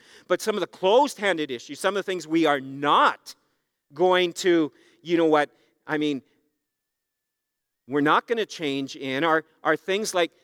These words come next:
the inerrancy of God's word. We believe that this,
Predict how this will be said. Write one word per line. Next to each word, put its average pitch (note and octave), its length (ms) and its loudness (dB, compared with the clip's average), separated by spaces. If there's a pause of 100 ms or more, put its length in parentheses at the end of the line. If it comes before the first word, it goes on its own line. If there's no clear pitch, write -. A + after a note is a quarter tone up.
(120)
the D#3+ 260 0
inerrancy G3 760 0
of F3+ 120 0
God's F3 320 0
word. D#3+ 360 0
We D#3+ 100 2
believe E3 400 -2
that D#3+ 240 -2
this, F3 260 -4